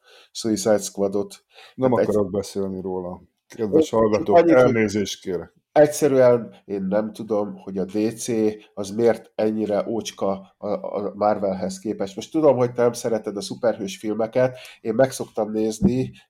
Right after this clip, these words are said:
Speaker 1: de a Marvel szerintem minőségbe, technikába, színészekbe,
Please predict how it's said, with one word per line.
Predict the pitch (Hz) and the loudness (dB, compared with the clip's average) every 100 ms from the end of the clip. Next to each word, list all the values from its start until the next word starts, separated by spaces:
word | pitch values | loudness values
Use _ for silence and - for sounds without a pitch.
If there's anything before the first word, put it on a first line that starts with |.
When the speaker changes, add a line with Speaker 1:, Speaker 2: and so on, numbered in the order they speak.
| - | 0
Speaker 1:
de | 117 | 2
a | |
Marvel | 117 123 120 131 131 135 - | 4 2 2 4 4 4 0
szerintem | - - 117 120 120 123 123 127 | -10 0 0 0 -6 -4 -4 -6
minőségbe, | 127 123 120 - 120 117 120 | -6 -2 -2 -2 -8 -4 -4
technikába, | 120 113 - 120 120 117 120 117 | 0 -2 -2 -8 -4 -2 0 -2
színészekbe, | - 120 117 113 120 117 113 117 120 | -2 -4 -4 -2 -4 -4 2 2 2